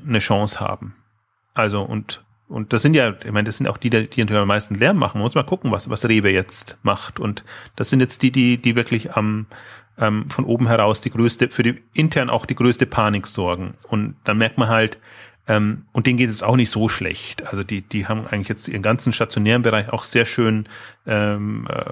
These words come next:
aufgewertet und, und, und das, das passt schon alles. Und trotzdem sind die jetzt eigentlich so die, die, die Druck machen. Und das sind,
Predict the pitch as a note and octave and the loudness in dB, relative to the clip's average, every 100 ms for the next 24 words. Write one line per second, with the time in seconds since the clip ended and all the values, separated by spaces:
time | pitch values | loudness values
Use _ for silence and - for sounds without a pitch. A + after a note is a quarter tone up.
0 | A#2+ _ - A#2 A#2 C3 G#2+ G#2 A2 - | -12 _ -2 -2 0 -2 2 4 2 2
1 | A#2 A2 - G#2 G2 F#2+ - - - - | 0 0 -2 -2 -2 -6 -14 -20 -18 -2
2 | G#2+ G2 F#2+ G#2 G2 G#2 G#2 - B2 C3 | 0 0 -2 -6 -6 -4 -4 -2 -4 -2
3 | - G#2 G2+ G#2 A2+ A#2+ A#2 A#2+ - A#2+ | -2 0 2 2 2 0 0 -2 2 0
4 | A2 A#2 G#2+ C#3 B2+ C#3 G#2+ G#2+ - G2+ | 2 0 4 4 4 0 -2 -2 -2 -2
5 | G#2+ G#2+ G#2 G2+ - - - A#2 - C#3 | -2 2 0 -2 -10 -20 -6 -2 2 0
6 | - G2+ F#2 - A#2+ - - - A2 B2+ | 2 0 2 -2 -4 -6 -20 -6 -2 0
7 | - D3+ | 2 0